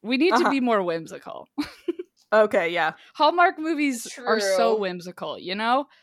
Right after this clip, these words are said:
Speaker 2: Yeah.
Speaker 1: Like, I just feel like in the elf town, they're making Christmas joy candy or whatever. And,
Speaker 2: Yeah.
Speaker 1: you know? <laughs>
Speaker 2: I love the idea that they, like, make candy.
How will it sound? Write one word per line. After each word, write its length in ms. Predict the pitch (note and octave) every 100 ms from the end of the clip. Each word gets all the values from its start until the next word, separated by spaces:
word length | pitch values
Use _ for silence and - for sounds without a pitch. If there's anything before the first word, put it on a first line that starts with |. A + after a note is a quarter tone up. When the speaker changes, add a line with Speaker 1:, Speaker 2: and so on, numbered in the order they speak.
| _ _ _ _
Speaker 2:
Yeah. 300 | A3 G#3 D#3+ - -
Speaker 1:
Like, 240 | B3+ C4+
I 100 | C4
just 260 | A#3+ C#4+ -
feel 240 | D#4 D#4
like 420 | A#3+ G#3 G3 F#3 - _ _ _
in 220 | - A#3 A#3+
the 140 | A#3+
elf 260 | A#3 A#3 -
town, 520 | - G3 F3 E3+ E3+ _ _
they're 160 | A3 G#3+
making 680 | A3 A3+ A#3+ A3 G3+ F3+ - _
Christmas 520 | - C4+ C4 C4 B3 A3+
joy 340 | G#3 G#3 G3
candy 520 | G3 F#3+ E3 E3 E3+
or 200 | - G3
whatever. 640 | F#3+ E3+ D#3+ D3 D3 A#2+ G3 _ _ -
And, 400 | G#3 G#3 G3+ G3+
Speaker 2:
Yeah. 200 | G3 F3+ -
Speaker 1:
you 160 | A3
know? 360 | G#3 A3 A3+ A#3
<laughs> 60 | C4+
Speaker 2:
I 80 | B3
love 220 | A3 G#3+
the 120 | G#3
idea 300 | G3 F#3+ F#3
that 160 | G#3 G#3
they, 100 | G3+
like, 340 | F#3 F#3+ - _ _ _ - _ _ _ _
make 420 | G#3+ G3+ G3 -
candy. 420 | - F3+ D3 E3